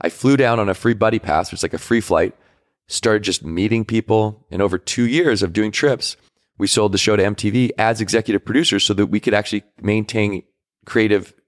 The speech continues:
integrity of the show. So we said, we moved down to L A, we started making the show. And as you said, like, sit with Oprah, have a beer with Prince Harry, play basketball with President Obama,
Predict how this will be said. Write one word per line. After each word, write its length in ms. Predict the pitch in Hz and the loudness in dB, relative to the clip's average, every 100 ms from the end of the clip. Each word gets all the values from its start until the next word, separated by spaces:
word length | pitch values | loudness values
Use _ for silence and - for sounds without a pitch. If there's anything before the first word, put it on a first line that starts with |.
| _ _ | _ _
integrity 400 | 98 131 113 95 | -2 0 2 2
of 60 | 87 | 2
the 60 | |
show. 380 | 87 - 104 57 _ _ _ _ _ - | 0 0 0 0 _ _ _ _ _ -2
So 160 | 120 | 2
we 60 | 107 | 4
said, 240 | 98 - - | 2 -2 -6
we 80 | 80 | -4
moved 280 | 82 107 117 | 0 2 2
down 200 | 117 117 | 0 0
to 100 | 131 | 2
L 160 | 117 | 4
A, 100 | 92 | 4
we 80 | 92 | 2
started 200 | 98 98 | 0 0
making 200 | 104 120 | 0 -2
the 60 | 117 | -4
show. 380 | - 85 87 - _ _ - | 2 2 2 -4 _ _ -4
And 200 | 101 101 - 98 | -4 -4 -4 -2
as 120 | 98 | -2
you 60 | |
said, 200 | 95 92 | 0 0
like, 180 | 80 78 - | 0 -4 -10
sit 240 | - 107 | -2 2
with 140 | 98 95 | 2 2
Oprah, 580 | 95 92 92 90 87 _ _ _ | 0 2 2 2 0 _ _ _
have 220 | 101 101 | 0 0
a 60 | |
beer 200 | 92 98 | 0 2
with 160 | 98 - | 2 -2
Prince 220 | 104 95 | -6 -2
Harry, 420 | 98 92 90 87 101 _ _ _ | 0 4 4 2 -4 _ _ _
play 140 | 101 | 0
basketball 400 | 101 98 - 101 | 2 0 0 -2
with 100 | 95 | 0
President 380 | 104 98 98 92 | 0 0 0 0
Obama, 460 | 90 87 87 85 | 2 2 0 -2